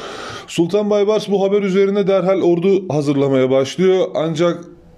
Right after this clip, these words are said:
Anadolu Selçuklular ve İlhanlı Sarayı bu yazışmaları tespit ediyor. Gereken karşı tedbirleri alıyor.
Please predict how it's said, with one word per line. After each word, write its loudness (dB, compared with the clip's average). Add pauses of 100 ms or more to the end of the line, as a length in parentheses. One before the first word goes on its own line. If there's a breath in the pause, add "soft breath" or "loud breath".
(120)
Anadolu 0
Selçuklular 0
ve 0
İlhanlı 0 (180)
Sarayı 0
bu 2
yazışmaları 0
tespit -4
ediyor. 2
Gereken 0
karşı -2
tedbirleri 0
alıyor. 2